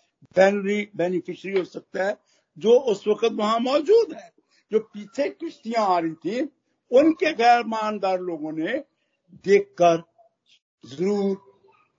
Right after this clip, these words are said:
ईमान लाए होंगे। फिर जैसे वो मफलूज है और वो, ए, उस, ए, पानी के पास पड़ा है और उसको उसने उठा खड़ा किया।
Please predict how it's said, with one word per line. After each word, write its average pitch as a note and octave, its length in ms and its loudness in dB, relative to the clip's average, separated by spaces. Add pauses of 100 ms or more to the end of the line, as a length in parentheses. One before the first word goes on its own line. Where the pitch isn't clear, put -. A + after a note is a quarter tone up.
ईमान E3+ 500 6 (220)
लाए D3 340 0
होंगे। C#3+ 640 -6 (1600)
फिर A#3 260 6 (760)
जैसे A3 300 4
वो G#3+ 400 2 (400)
मफलूज G#3+ 500 -6
है F#3+ 200 -2 (840)
और G3 240 6 (840)
वो, G#3+ 340 -2
ए, G3+ 280 -12
उस, G3 320 -8 (180)
ए, G3 100 -10
पानी G3 380 0
के G3+ 120 -12
पास F#3 340 0
पड़ा F3 200 4
है E3 140 -4 (920)
और G3 120 -2
उसको F#3+ 440 -8
उसने E3 340 -10
उठा D#3+ 420 -12
खड़ा C3 240 -16
किया। - 400 -20